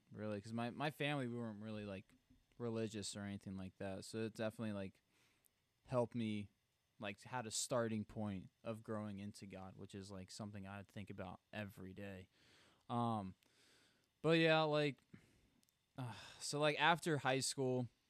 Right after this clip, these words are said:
um, we still hung out and stuff. We were still friends, and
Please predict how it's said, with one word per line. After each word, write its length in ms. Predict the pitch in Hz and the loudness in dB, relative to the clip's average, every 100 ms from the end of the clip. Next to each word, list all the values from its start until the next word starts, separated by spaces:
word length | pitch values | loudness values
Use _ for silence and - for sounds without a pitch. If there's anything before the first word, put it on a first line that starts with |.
| _ _ _ _ _ _ - | _ _ _ _ _ _ -6
um, 340 | 113 110 110 | 0 2 2
we 100 | 151 | 2
still 260 | 180 226 190 | 2 6 6
hung 240 | 151 139 123 | 6 4 2
out 200 | 120 123 | 2 0
and 100 | 120 | -2
stuff. 300 | - 123 120 | -2 -2 -2
We 80 | 123 | -4
were 80 | 120 | -6
still 220 | - 120 | -6 -6
friends, 500 | - 117 113 117 110 | -6 -4 -2 -2 -2
and 240 | 104 104 | -4 -6